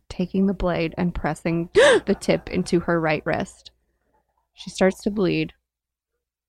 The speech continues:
Speaker 1: Clark comes in.
Speaker 2: Uh-huh.
Speaker 1: It's like, "Why are you taking so long?" She's like, "Oh, I don't know."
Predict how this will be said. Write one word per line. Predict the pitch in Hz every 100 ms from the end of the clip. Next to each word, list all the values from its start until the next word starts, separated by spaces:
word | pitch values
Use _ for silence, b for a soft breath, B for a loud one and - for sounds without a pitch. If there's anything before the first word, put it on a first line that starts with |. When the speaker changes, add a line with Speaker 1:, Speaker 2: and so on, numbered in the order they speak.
| _ _ _ _ _ _
Speaker 1:
Clark | - 185 202
comes | - 165 -
in. | - - 185 _ _ _ _ -
Speaker 2:
Uh-huh. | 202 175 185 180 214 226 _
Speaker 1:
It's | _
like, | 170 -
"Why | - 175
are |
you | 196
taking | 202 190 160 160
so | 160
long?" | 151 151 175 180 _ _ _ _ _ _ _ _ _
She's | _
like, | 202 190
"Oh, | 202
I | 214
don't | 214 214
know." | 202